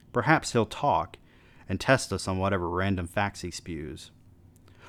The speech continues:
We'll struggle to find places to read the unrealistically large assignments and books we paid too much money for and have no interest in. I had more than one high school teacher tell me that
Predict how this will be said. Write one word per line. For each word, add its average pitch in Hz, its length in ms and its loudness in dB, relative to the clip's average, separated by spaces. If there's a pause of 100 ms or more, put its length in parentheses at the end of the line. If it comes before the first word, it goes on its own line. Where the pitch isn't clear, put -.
(120)
We'll 151 100 8
struggle 123 400 6
to 87 60 -6
find 110 300 4
places 104 500 0
to - 100 -10
read 90 560 -2
the 85 140 -6
unrealistically 90 920 -2
large 95 480 2
assignments 104 560 4
and 92 160 0
books 104 400 2
we 107 80 0
paid 110 320 0
too - 160 2
much 123 260 8
money 123 200 8
for 101 360 2 (240)
and 110 120 6
have 110 200 8
no 110 240 8
interest - 380 0
in. 85 300 -6 (1900)
I 127 380 4 (120)
had 123 380 2
more 120 220 8
than 127 340 6
one 92 300 4
high 104 240 0
school 82 320 -4
teacher 87 540 -6 (240)
tell 117 240 4
me 85 360 0
that 85 440 -2